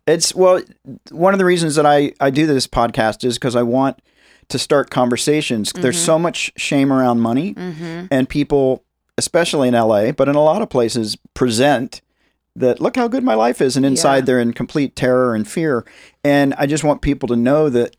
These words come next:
Speaker 1: like, they're not the only one,
Speaker 2: Yeah.
Speaker 1: and we all make choices, and we all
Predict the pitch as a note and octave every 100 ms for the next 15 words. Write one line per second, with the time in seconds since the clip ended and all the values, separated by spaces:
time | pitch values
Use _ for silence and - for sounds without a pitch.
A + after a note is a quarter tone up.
0 | - B2 A#2 _ _ _ _ - B2 A#2+
1 | B2+ D3+ D#3+ D#3+ C#3 A2 A#2 C#3+ - F3
2 | E3 - C3+ C3 B2+ B2 B2 B2+ C3+ C3
3 | C#3+ D3+ - C#3+ C3+ - C#3+ C3+ C#3 -
4 | B2 A#2+ A#2 A#2+ C3 C3+